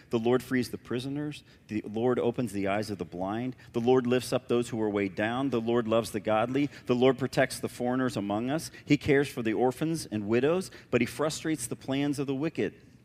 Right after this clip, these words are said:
Old Testament, Psalm one forty-six. "The master will return unannounced and unexpected, and he will cut the servant in pieces and banish him with the unfaithful. And a servant who knows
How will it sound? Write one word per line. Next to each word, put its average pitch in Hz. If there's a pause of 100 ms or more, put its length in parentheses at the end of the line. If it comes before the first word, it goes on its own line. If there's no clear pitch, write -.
(960)
Old 110
Testament, 101 (200)
Psalm 98
one 104
forty-six. - (2500)
"The 117
master 147
will 156
return 143
unannounced 135
and 123
unexpected, 120
and 104
he 104
will 127
cut -
the 135
servant 147
in 110
pieces 151 (260)
and 113
banish 151
him 135 (300)
with 113
the 113
unfaithful. 110 (440)
And 131
a 135
servant 165
who 139
knows 135